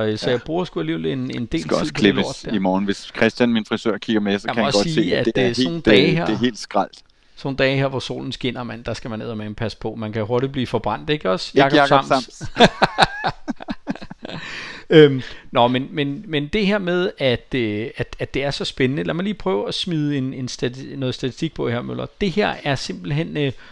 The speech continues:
Speaker 1: øh, slutspillet, altså de kampe, der har været spillet i slutspillet. Og der kan man se, at, at F C Midtjylland godt nok har tretten point, men, men kun et snit på en seksogfirs. Og Brøndby, nu vandt de jo godt nok i går, men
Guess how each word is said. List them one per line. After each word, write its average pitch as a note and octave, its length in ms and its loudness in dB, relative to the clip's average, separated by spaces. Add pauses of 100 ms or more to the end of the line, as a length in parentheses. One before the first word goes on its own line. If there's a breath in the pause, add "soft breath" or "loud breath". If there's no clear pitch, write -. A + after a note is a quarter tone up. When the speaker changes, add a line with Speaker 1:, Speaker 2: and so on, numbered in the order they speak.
(320 loud breath)
Speaker 1:
øh, A#2+ 220 4
slutspillet, D#3 720 0
altså C3+ 180 -2
de D3+ 140 -4
kampe, C#3 320 0
der E3 80 -2
har C#3 40 0
været A#2 160 2
spillet C3+ 260 -2
i D#3 40 -4
slutspillet. D3 600 -6 (380 loud breath)
Og - 120 -2
der D#3 60 4
kan G3 80 0
man F#3+ 100 -4
se, A3 240 -4
at, E3+ 200 -2
at C#3+ 180 -4 (160)
F - 40 -6
C - 80 -2 (540)
Midtjylland E3 460 -4
godt D#3+ 180 -4
nok F3+ 120 -4
har E3+ 140 -6
tretten - 420 -4
point, D#3 280 -2 (320 soft breath)
men, C3 260 0
men A2+ 140 -2
kun D#3 220 -4
et F#3+ 120 -4
snit - 320 -4
på E3 140 -2
en D#3 180 -12
seksogfirs. - 760 -6 (380 soft breath)
Og A#2 120 -2
Brøndby, F#3 580 -2
nu E3+ 220 -2
vandt D#3+ 240 0
de F#3+ 40 -4
jo F3+ 100 -2
godt D#3 180 -2
nok E3 140 -4
i D3+ 60 -4
går, C#3 180 -6
men C#3 140 -8